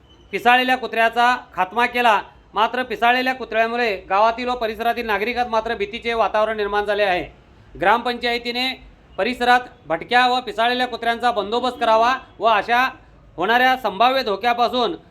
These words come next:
नागरिकांचे संरक्षण करावे, अशी मागणी ग्रामस्थातून केली जात आहे. आमच्या चॅनलवर आपण पहिल्यांदाच असाल तर खानापूर तालुक्यातील तथा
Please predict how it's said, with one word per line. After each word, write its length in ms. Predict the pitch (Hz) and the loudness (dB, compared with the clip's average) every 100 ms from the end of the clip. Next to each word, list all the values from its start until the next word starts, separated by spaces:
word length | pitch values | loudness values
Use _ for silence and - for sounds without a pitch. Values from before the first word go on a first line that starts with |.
| - | -10
नागरिकांचे 560 | 175 202 247 240 240 247 | -2 0 0 -2 -4 -4
संरक्षण 460 | 233 214 247 240 240 | -2 -4 -4 -4 0
करावे, 420 | 233 240 240 175 - - 185 | 2 2 2 0 -4 -8 -6
अशी 220 | 208 262 | -4 -2
मागणी 400 | 247 220 233 247 | -2 -2 -2 -4
ग्रामस्थातून 760 | 185 208 214 226 233 226 233 233 - | 0 0 0 0 -2 -2 -6 -10 -6
केली 240 | 208 214 220 | -4 -4 -2
जात 200 | 214 208 | -2 0
आहे. 200 | 202 180 - - _ - - _ _ _ _ _ _ _ _ _ _ - | 0 -2 -6 -18 _ -20 -20 _ _ _ _ _ _ _ _ _ _ -4
आमच्या 300 | 185 190 240 | -2 0 0
चॅनलवर 500 | 233 226 226 175 160 - - | -2 -2 0 0 -2 -8 -8
आपण 220 | 185 233 | -6 -4
पहिल्यांदाच 520 | 226 196 233 240 233 | -4 -2 -2 -4 -4
असाल 340 | 214 175 185 214 - - - | -2 0 -2 -2 -12 -20 -8
तर 80 | 220 175 | -6 -4
खानापूर 320 | 190 226 240 | -4 -4 -6
तालुक्यातील 800 | 240 233 226 220 196 233 220 147 - _ _ | -8 -6 -6 -6 -6 -6 -10 -18 -20 _ _
तथा 320 | 190 196 233 | -2 0 0